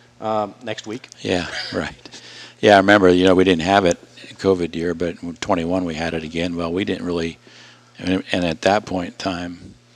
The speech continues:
Speaker 2: even we didn't know for sure whether you really could, you couldn't, how much you could
Speaker 1: What you
Speaker 2: offer,
Speaker 1: could do.
Speaker 2: you could and couldn't do until, and so it was like,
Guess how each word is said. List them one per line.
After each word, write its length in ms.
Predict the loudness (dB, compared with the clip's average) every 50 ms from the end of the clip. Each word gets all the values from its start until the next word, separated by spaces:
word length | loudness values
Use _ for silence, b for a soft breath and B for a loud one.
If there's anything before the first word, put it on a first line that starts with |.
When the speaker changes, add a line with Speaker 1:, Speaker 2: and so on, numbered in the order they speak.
| B B B B B _ -6
Speaker 2:
even 300 | -4 -2 -2 -2 -4 -4
we 120 | -2 -2 -2
didn't 260 | -2 -2 -4 -6 -6
know 200 | -6 -4 -4 -4
for 180 | -6 -8 -8
sure 440 | -6 -6 -4 -2 0 0 0 0 -2 -2
whether 420 | -4 -6 -6 -4 -6 -6 -8 -10 _ b b b b b b b b b b b b b b b -16
you 120 | -14 -12 -6
really 240 | -6 -4 -6 -6
could, 520 | -8 -8 -2 0 2 2 4 2 0 -2 -4
you 80 | -12 -14 -14
couldn't, 480 | -12 -6 -4 -2 -2 -2 -4 -6 -8 -14
how 200 | -14 -10 -10 -8
much 320 | -4 -4 -4 -2 -2 -4
you 60 | -6 -6
could 260 | -8 -8 -8 -8 -10 -18 -18 _
Speaker 1:
What 140 | -4 0 4
you 40 | 6
Speaker 2:
offer, 180 | 6 6 6 6
Speaker 1:
could 220 | 4 6 6 6
do. 220 | 4 2 2 2 0
Speaker 2:
you 40 | -2
could 280 | 0 6 8 8 8 8
and 140 | 4 -2
couldn't 320 | -2 -2 -2 -2 -2 -4 -2
do 260 | 2 2 4 4 2
until, 380 | 2 0 -4 -6 -6 -6 -6 -4
and 320 | -4 -6 -8 -10 -10 -6 -4
so 320 | 0 0 2 2 2 2
it 80 | 0 0
was 180 | -2 -2 -2 -2
like, 440 | -4 -4 -4 -4 -6 -10 -18 -20